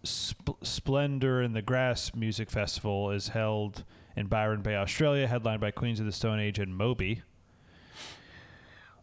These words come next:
August ninth, Staind. I'm so happy Staind makes it to the music news. Staind releases Chapter Five, which becomes their third straight studio album to reach number one on the U S Billboard two hundred album charts.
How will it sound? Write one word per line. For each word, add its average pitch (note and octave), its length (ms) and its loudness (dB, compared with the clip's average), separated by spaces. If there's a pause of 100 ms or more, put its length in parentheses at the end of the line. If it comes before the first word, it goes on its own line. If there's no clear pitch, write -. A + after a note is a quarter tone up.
(100)
August C3 400 2
ninth, C#3 560 2 (680)
Staind. C#3+ 960 2 (580)
I'm - 100 -8
so A#2+ 220 2
happy G#2+ 260 0
Staind A2 540 -2
makes G#2 280 -2
it A2 220 -2
to A#2 120 -4
the A2 120 -2
music A2 360 -2
news. A2 380 -2 (500)
Staind E3 720 2
releases C3 540 2
Chapter D3+ 480 2
Five, G2 560 0
which A#2+ 160 0
becomes B2 380 2
their A2 160 2
third D#3 380 2
straight D3+ 560 2
studio D3+ 500 4
album C#3 320 4
to B2 100 0
reach B2 240 0
number C#3 300 2
one C#3 360 2
on A2+ 120 -2
the G#2+ 100 -2
U B2+ 140 2
S B2 140 0
Billboard B2 480 0
two C3 160 2
hundred A#2+ 280 0
album G#2 380 -2
charts. - 560 -4